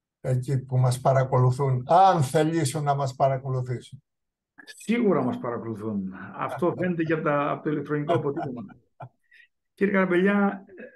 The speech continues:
Speaker 2: ε, ζήτησα σήμερα να συζητήσουμε μαζί, γιατί μου έκανε εντύπωση το τελευταίο άρθρο που δημοσιεύσατε στο Άρδιν, το, την ηλεκτρονική έκδοση, που ήταν μια πολύ καυστική κριτική για την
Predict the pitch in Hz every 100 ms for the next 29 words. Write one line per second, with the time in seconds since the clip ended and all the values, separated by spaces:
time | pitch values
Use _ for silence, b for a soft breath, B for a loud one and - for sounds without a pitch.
0 | 254 196 180 170 143 208 - - 180 -
1 | 214 208 185 147 131 143 220 175 175 151
2 | 139 165 185 175 190 190 180 156 180 190
3 | 165 160 151 147 196 185 190 190 127 127
4 | - 131 127 104 113 123 127 120 123 127
5 | 120 - 113 - - - - 67 - -
6 | - _ 135 123 110 143 175 165 156 139
7 | 135 107 131 - 135 131 123 127 123 120
8 | 135 123 127 123 185 - _ _ _ _
9 | _ _ _ _ 160 165 214 247 247 202
10 | 185 165 160 202 226 208 - - _ -
11 | 165 165 226 254 240 139 - 131 120 196
12 | 151 127 123 127 202 175 170 156 - 147
13 | 139 135